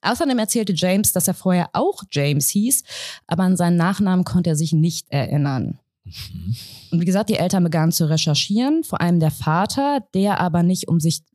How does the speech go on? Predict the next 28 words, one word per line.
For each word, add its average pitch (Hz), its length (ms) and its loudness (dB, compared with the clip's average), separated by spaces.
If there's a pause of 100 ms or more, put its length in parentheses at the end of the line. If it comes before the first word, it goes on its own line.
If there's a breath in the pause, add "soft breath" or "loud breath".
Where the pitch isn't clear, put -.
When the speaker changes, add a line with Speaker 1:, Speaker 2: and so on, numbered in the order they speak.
Speaker 1:
bestätigen 247 680 0
zu - 120 -4
lassen, 233 400 0
sondern 196 380 2 (100)
eher, 180 840 2
äh, - 40 -2
um 180 100 2
das 170 180 0
auszuschließen, 180 1000 0 (920 loud breath)
dass 160 240 2
es 170 140 2
sowas 165 260 2
wie 151 120 2
Wiedergeburt 165 540 2
gibt, 196 220 -4
weil 170 160 2
die 170 120 0
Eltern 175 280 0
gläubige 170 400 2
Christen - 480 0
waren 151 280 4
und 165 180 0
das 165 180 0
widerspricht 165 420 0
ja 170 80 0
dem 156 120 2
christlichen 156 480 -2
Glauben. 143 520 0